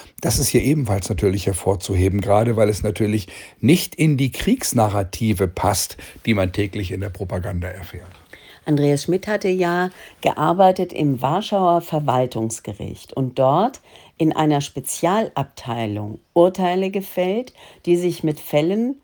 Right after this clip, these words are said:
Speaker 2: von Offizieren der uniformierten Dienste und der Sonderdienste befasst.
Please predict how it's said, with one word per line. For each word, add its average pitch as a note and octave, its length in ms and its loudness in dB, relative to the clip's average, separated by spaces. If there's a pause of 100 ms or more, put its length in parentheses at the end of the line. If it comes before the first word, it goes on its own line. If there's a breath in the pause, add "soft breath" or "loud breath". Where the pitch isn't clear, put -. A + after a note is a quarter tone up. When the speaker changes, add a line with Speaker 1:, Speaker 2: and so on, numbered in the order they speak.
Speaker 2:
von D#3+ 260 0
Offizieren G3+ 840 -2
der F3+ 200 0
uniformierten E3 1080 -2
Dienste G#3 460 -4
und F3+ 200 -4
der D#3+ 140 2
Sonderdienste D3 840 -2
befasst. - 640 -14